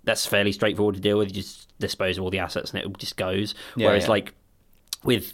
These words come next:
Speaker 1: this,
Speaker 2: Is
Speaker 1: it's
Speaker 2: that
Speaker 1: a bit
Speaker 2: like a
Speaker 1: more
Speaker 2: sole
Speaker 1: like
Speaker 2: trader
Speaker 1: Yeah,
Speaker 2: thing?
Speaker 1: well,
Speaker 2: Yeah.
Speaker 1: it's a limited company, but I
Speaker 2: Limited,
Speaker 1: was the
Speaker 2: right.
Speaker 1: only director.
Speaker 2: Right, right, right.
Speaker 1: Whereas, like, this is, like,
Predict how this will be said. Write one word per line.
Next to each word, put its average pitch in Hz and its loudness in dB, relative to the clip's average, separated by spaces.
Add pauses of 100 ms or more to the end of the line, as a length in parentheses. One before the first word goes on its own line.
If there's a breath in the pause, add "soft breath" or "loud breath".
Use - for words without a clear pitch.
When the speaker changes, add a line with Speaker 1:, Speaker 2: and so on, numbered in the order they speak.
Speaker 1:
this, 104 2
Speaker 2:
Is - -2
Speaker 1:
it's - -2
Speaker 2:
that 135 6
Speaker 1:
a - 4
bit 107 4
Speaker 2:
like - 0
a - 0
Speaker 1:
more 98 2
Speaker 2:
sole 107 4
Speaker 1:
like 101 -6
Speaker 2:
trader - 0
Speaker 1:
Yeah, 180 4
Speaker 2:
thing? - -2
Speaker 1:
well, 160 8
Speaker 2:
Yeah. 127 6
Speaker 1:
it's 135 2
a 135 4
limited 120 2
company, 104 2
but 101 2
I 110 2
Speaker 2:
Limited, 110 4
Speaker 1:
was 98 0
the 98 2
Speaker 2:
right. 98 2
Speaker 1:
only 95 -2
director. 98 0
Speaker 2:
Right, - 2
right, 58 0
right. 64 -2
Speaker 1:
Whereas, 113 4
like, 110 2
this 107 4
is, 92 0
like, 92 -2